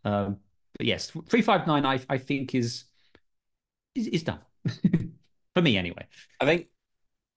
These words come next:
Speaker 2: the one thing that surprised m-, well, I, I'm gonna say it surprised me a little bit. It is page two hundred and forty-five.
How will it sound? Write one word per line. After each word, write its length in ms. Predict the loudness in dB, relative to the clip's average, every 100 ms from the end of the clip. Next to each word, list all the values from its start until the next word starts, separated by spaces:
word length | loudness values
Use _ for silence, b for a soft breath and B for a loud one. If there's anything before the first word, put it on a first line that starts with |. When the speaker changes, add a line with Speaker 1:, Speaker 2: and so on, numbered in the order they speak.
| _ _ -8
Speaker 2:
the 160 | -2
one 220 | 2 2
thing 240 | 2 2 2
that 140 | 0
surprised 680 | -2 -6 -2 2 2 2 -4
m-, 100 | -8
well, 220 | 0 0 2
I, 360 | -2 -2 2 2
I'm 80 |
gonna 140 | 4 2
say 180 | 2 0
it 60 |
surprised 380 | -2 0 0 0
me 100 | -2
a 40 |
little 220 | -2 -2 -4
bit. 260 | -6 -6 -2
It 120 | 0
is 520 | 2 0 -2 -6 -10 _ _ b b b
page 360 | 0 0 0 -2
two 220 | 0 0
hundred 360 | 2 0 0 0
and 120 | -2
forty-five. 800 | -2 -2 0 2 2 0 -8